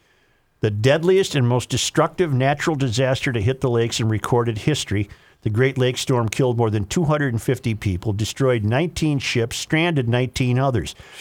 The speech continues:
The financial loss in vessels alone was nearly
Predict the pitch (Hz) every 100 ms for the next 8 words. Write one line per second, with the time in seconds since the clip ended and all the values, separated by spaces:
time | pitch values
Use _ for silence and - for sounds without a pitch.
0 | - 123 - 147 139 165 233 214 185 170
1 | 170 - 139 113 139 160 160 110 117 139
2 | 143 120 110 113 139 170 135 113